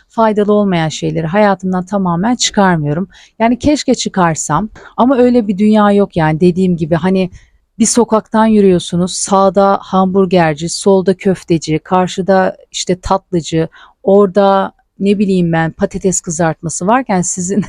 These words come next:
<laughs> diyet yapmanız çok zor. Hani güçlü bir irade istiyor. Biz de bu şekilde ne yapacağız? Dengeyi kuracağız. Öyle bir söz vardır.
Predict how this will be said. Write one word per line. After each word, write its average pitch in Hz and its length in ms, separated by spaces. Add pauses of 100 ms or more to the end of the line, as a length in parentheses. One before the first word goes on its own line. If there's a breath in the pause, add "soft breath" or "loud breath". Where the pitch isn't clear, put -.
<laughs> 175 180
diyet 214 280
yapmanız 214 500
çok 202 260
zor. 151 260
Hani 180 180 (340 loud breath)
güçlü 220 340
bir 262 140
irade 233 420
istiyor. 226 440 (100)
Biz 262 180
de 254 100
bu 240 60
şekilde 220 420
ne 254 60
yapacağız? 226 520
Dengeyi 190 460
kuracağız. 185 520
Öyle 190 80
bir 185 60
söz 180 260
vardır. 156 320